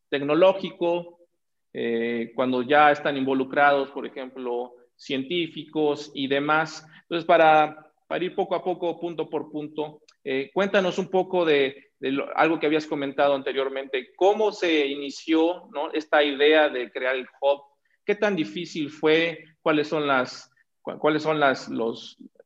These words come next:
los hitos que debieron, que tu-, que tuviste que haber pasado, las colaboraciones o las negociaciones para que este, este centro pudiese hacerse realidad?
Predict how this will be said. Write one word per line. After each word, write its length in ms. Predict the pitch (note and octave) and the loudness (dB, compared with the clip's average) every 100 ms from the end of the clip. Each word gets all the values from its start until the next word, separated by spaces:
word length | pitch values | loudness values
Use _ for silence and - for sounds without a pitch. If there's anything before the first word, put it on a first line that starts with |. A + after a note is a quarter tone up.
| _ | _
los 340 | A#2+ A2+ G#2+ - | -10 -8 -8 -2
hitos 380 | F3 G3 F#3 C#3+ | 0 2 0 0
que 120 | C#3+ | 2
debieron, 720 | B2 C3 D3 D3 C3+ C3 - | 4 6 6 4 2 -4 -6
que 80 | - | -4
tu-, 240 | B2+ B2 - | -2 -4 -6
que 80 | - | -6
tuviste 400 | C3+ C#3+ D#3+ E3 | -2 0 0 0
que 80 | D3 | 2
haber 240 | C3+ C3+ | 2 2
pasado, 760 | - B2+ - D#3+ E3 D#3+ D#3 - _ _ - | 0 -2 4 4 4 2 -6 -10 _ _ -8
las 180 | B2 | -8
colaboraciones 1000 | - C#3 B2+ C3 B2+ - E3+ F#3 F#3 D#3+ D3 | -6 -2 -2 0 -2 -2 0 2 0 -2 -6
o 40 | |
las 140 | B2+ | -6
negociaciones 640 | C3 B2 B2+ C3 C3 E3 E3+ | -6 -8 -8 -10 -10 -10 -6
para 300 | - C3 B2+ | -2 -2 -2
que 200 | D3 C3+ | -2 -2
este, 380 | D#3+ - E3 - _ _ _ | -2 -4 -6 -6 _ _ _
este 260 | D#3 - D#3 | -10 -6 -6
centro 460 | - D#3 D#3+ D#3+ | -2 -4 -2 -4
pudiese 400 | - C#3 C#3+ C#3+ | -2 -4 -2 -2
hacerse 560 | C3+ C3+ C3 - C3+ B2 - | -4 -2 -6 -4 -6 -6 -6
realidad? 640 | B2+ B2+ B2 B2+ C3+ D3 | 0 2 2 2 2 2